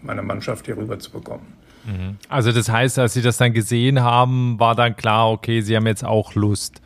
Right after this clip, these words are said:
Speaker 1: Ja.
Speaker 2: äh, in die Dominikanische Republik auszuwandern, ja?
Speaker 1: Ja. Ja.
Speaker 2: Ja, das Grundstück, äh, kann man vielleicht mal ein bisschen beschreiben. Eben, du hast vorhin die Region beschrieben. Es ist in der, in der Mitte des Landes, ist eine große Anlage, sechzehntausend Quadratmeter mit einem, also ursprünglich mal mit einem Haus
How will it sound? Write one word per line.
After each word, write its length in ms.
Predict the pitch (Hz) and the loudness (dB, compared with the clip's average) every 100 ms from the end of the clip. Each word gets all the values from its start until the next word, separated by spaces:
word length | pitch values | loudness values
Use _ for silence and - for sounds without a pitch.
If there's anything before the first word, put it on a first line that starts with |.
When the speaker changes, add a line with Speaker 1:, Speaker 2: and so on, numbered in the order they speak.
| - | -4
Speaker 1:
Ja. 160 | 90 | -2
Speaker 2:
äh, 380 | - 110 101 101 | -2 0 0 0
in 60 | 117 | -2
die 100 | 101 | 0
Dominikanische 680 | 104 104 104 101 101 101 101 | 2 2 0 -2 0 -2 -2
Republik 400 | 92 95 95 92 | -4 -4 -4 -4
auszuwandern, 580 | 90 - 92 87 85 | -6 -6 -4 -2 -4
ja? 60 | 87 | -6
Speaker 1:
Ja. 80 | 95 _ _ _ | -10 _ _ _
Ja. 120 | - - - - | -14 -12 -16 -4
Speaker 2:
Ja, 140 | 127 | 0
das 180 | 165 170 | 2 0
Grundstück, 560 | - 180 202 - 214 185 | 4 4 4 2 2 2
äh, 300 | 175 175 175 | 0 2 0
kann 400 | 143 151 160 165 | -2 -6 0 2
man 100 | 185 | 2
vielleicht 260 | 175 170 | 2 2
mal 140 | 170 170 | 4 2
ein 60 | |
bisschen 300 | 151 165 165 | 2 0 0
beschreiben. 580 | 139 - 135 131 170 190 | 0 -2 0 2 2 2
Eben, 260 | 196 160 170 | 2 2 2
du 100 | 165 | 2
hast 220 | 156 - 135 | 2 -2 -2
vorhin 220 | 156 147 | 0 2
die 60 | |
Region 540 | 139 127 135 143 185 175 | 2 0 2 4 4 4
beschrieben. 460 | 180 - 185 196 | 0 -2 -2 0
Es 100 | 180 | 2
ist 80 | 135 | 0
in 160 | 143 135 | 0 2
der, 160 | 127 | 0
in 140 | 131 127 | 0 0
der 80 | 127 | 2
Mitte 260 | 165 196 | 2 0
des 200 | 180 151 | 0 0
Landes, 460 | 170 165 180 180 - | 0 2 2 0 -2
ist 140 | 143 | -2
eine 80 | 139 | -4
große 460 | - 131 156 139 127 | -2 0 2 2 0
Anlage, 640 | 131 160 165 170 180 160 | 0 0 2 2 0 -2
sechzehntausend 1120 | 139 156 - 147 143 135 - 139 143 151 135 | -2 -4 -4 -2 -2 -2 -4 0 0 0 -2
Quadratmeter 1120 | 120 127 123 113 123 165 - 160 170 175 175 165 | -2 -2 -2 0 0 0 0 -2 0 0 0 2
mit 280 | 143 123 - | -2 -4 -4
einem, 380 | 131 131 127 123 | -2 0 -2 -2
also 240 | 127 113 | -2 -2
ursprünglich 500 | 120 135 - 139 123 | 0 -2 -2 -2 -2
mal 200 | 131 123 | 0 0
mit 200 | 123 110 | 0 -2
einem 360 | 110 113 147 135 | -2 0 0 2
Haus 360 | 147 165 160 | 2 2 0